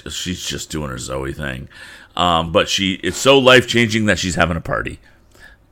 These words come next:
And so, uh, Kamala and Nakia and Bruno are like, "Yeah, we're not going to that party. That's stupid." And then we find out that, um,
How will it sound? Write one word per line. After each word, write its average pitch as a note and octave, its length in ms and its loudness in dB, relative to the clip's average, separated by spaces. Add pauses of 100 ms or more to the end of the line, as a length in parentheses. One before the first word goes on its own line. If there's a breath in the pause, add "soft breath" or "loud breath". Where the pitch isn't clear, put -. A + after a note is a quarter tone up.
And D#2+ 420 4
so, E2+ 460 2 (480 loud breath)
uh, D2+ 320 2
Kamala G2 840 6
and D#2+ 420 4
Nakia E2 640 2
and D2+ 100 -4
Bruno E2 220 -4
are D2 100 -4
like, C#2 200 -8
"Yeah, A#1 160 -8
we're A#1 120 -8
not A#1 100 -12
going G#1+ 160 -12
to G1+ 60 -10
that G1+ 80 -12
party. G1+ 300 -14
That's - 180 -12
stupid." - 380 -10 (840 soft breath)
And F2+ 240 -2
then F2 220 0
we D#2+ 100 -2
find F#2 420 2
out F2 360 2 (100)
that, D#2 440 -2
um, C#2+ 500 -2